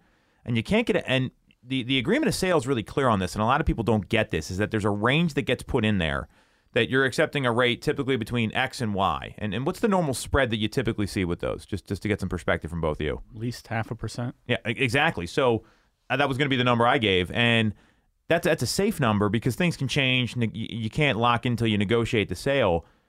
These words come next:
Speaker 1: I've seen people that they try to outthink the market, and you c-, if you have the ability to lock in the rate, doesn't matter if you do it. If you have the ability to, you can't get out of the contract. That's what a lot of people don't realize. So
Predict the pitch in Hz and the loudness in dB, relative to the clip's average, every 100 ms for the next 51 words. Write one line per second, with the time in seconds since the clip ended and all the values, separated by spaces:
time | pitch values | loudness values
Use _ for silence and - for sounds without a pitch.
0 | _ - 147 - 190 - 170 180 113 98 | _ -4 -2 2 2 2 0 2 2 2
1 | 107 95 _ _ _ _ _ - 120 - | 2 0 _ _ _ _ _ -4 -2 2
2 | 156 143 127 143 113 101 143 165 110 104 | 4 4 2 -2 0 0 0 0 -4 -2
3 | 127 147 - - 117 175 220 247 175 104 | -4 -4 -10 -6 -2 2 2 2 0 0
4 | 123 143 175 123 101 101 98 101 85 80 | 2 2 2 2 2 2 0 -2 -2 -2
5 | 58 - 139 208 214 196 190 180 170 120 | -4 -6 -4 0 2 4 2 2 0 0
6 | 120 151 76 - 95 135 127 123 123 117 | 2 2 0 -6 -4 0 2 0 0 -2
7 | 95 143 170 156 120 - 101 82 80 - | 0 0 2 2 0 0 2 2 -2 -8
8 | _ 123 - 233 208 196 180 - 160 180 | _ -4 0 2 2 2 0 0 0 0
9 | 120 76 65 120 151 135 135 127 135 107 | 0 -4 -4 -4 0 2 2 0 -2 0
10 | 110 80 127 143 90 80 - - 127 120 | 0 2 2 4 4 2 -2 0 4 4